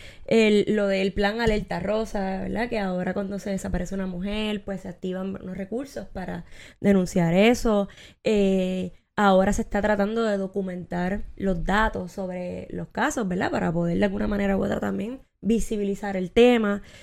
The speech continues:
Creo que el Estado ha hecho un gran esfuerzo y la Procuradora de la Mujer en ese sentido. Tienen los datos, son públicos, pero si los comparamos con datos de, ¿verdad? de las organizaciones que trabajan con esta población,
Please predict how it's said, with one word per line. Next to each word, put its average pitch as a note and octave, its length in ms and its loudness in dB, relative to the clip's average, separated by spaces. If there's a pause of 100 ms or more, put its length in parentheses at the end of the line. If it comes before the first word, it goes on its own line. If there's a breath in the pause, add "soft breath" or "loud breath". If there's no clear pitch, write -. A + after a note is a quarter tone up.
(120)
Creo G3+ 200 4
que - 300 2
el G#3+ 140 8
Estado G#3 280 10
ha A#3+ 60 12
hecho C#4+ 160 6
un D4+ 140 2
gran C4 180 6
esfuerzo C#4 500 8
y C4+ 60 10
la A3+ 100 8
Procuradora F#3 600 8
de A3+ 80 6
la A#3 60 2
Mujer A3+ 360 0
en A3 100 0
ese A3 160 -2
sentido. G#3+ 640 2 (340 loud breath)
Tienen G3+ 300 2
los G#3 160 4
datos, F#3+ 300 4
son A3+ 180 2
públicos, F#3+ 560 6 (300 soft breath)
pero B3+ 480 2
si G#3+ 300 -2
los F#3 160 -2
comparamos F3+ 520 -4
con B3+ 200 -6
datos G#3+ 360 -2
de, F#3+ 280 -2
¿verdad? F3+ 240 -6
de D4+ 80 -6
las A#3+ 100 -4
organizaciones F#3+ 680 -4
que C4 140 -8
trabajan A3 500 0
con G#3 160 -6
esta G3+ 220 -6
población, G#3+ 540 -2